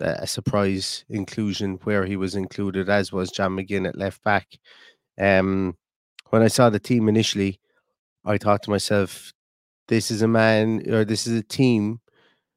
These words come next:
that is, uh, severely lacking another left back." Obviously, Moreno having a recurrence of that injury hasn't been ideal.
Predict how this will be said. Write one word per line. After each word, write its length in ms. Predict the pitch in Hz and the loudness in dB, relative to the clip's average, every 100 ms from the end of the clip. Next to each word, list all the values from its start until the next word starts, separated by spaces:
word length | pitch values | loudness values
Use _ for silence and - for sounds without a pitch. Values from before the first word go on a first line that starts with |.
| _ _ | _ _
that 260 | 113 110 104 _ | 4 4 2 _
is, 1040 | 117 107 104 104 104 104 101 95 - - - | 0 2 4 4 4 2 0 -2 -6 -10 -10
uh, 1400 | 110 107 104 101 98 98 95 92 92 92 92 - - - - - - - 50 - - - - - _ _ _ _ _ _ - | -4 -2 0 0 0 0 -2 -2 -2 -4 -4 -6 -8 -10 -14 -14 -16 -16 -18 -20 -20 -20 -20 -20 _ _ _ _ _ _ -14
severely 1120 | - - 131 101 - 120 117 110 107 104 101 | -10 -2 -2 -2 2 4 6 6 4 2 0
lacking 560 | 98 107 - - 104 101 | 2 2 2 -6 -6 -4
another 400 | 101 104 101 98 | -2 0 0 0
left 260 | 95 - - | 0 -2 0
back." 240 | 104 - - | 0 0 -6
Obviously, 360 | - 101 104 104 | -8 -6 -6 -6
Moreno 520 | 104 104 104 101 95 _ _ 113 | -2 0 2 0 -2 _ _ -6
having 260 | 107 104 | -4 -2
a 60 | 107 | -2
recurrence 560 | 104 95 - 107 92 | -2 -4 -4 -4 -4
of 80 | 95 | -4
that 180 | 98 98 | -2 0
injury 420 | 110 107 101 95 - _ _ _ _ | 0 -2 -2 -4 -8 _ _ _ _
hasn't 380 | - 110 110 95 | 0 0 0 -4
been 220 | 104 98 | -2 0
ideal. 480 | 95 92 117 104 | -2 -2 -4 -2